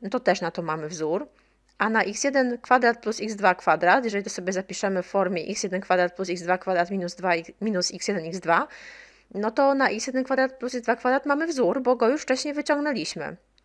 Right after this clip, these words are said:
Taki wzór z sumą i z iloczynem. Więc jeżeli za to tutaj, za tą sumę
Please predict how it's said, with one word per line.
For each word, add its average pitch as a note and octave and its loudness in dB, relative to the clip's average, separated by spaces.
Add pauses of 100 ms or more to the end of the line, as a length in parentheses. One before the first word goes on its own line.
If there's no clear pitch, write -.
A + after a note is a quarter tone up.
(100)
Taki E3 0
wzór D#3+ -6
z - -16
sumą G#3 -2
i G3 -8
z - -10
iloczynem. D#3 -4 (640)
Więc A#3 -2
jeżeli B3 0 (140)
za A3+ 2
to F3+ 2 (240)
tutaj, D#3+ 0
za G3 -8
tą G#3 -4
sumę F3 -2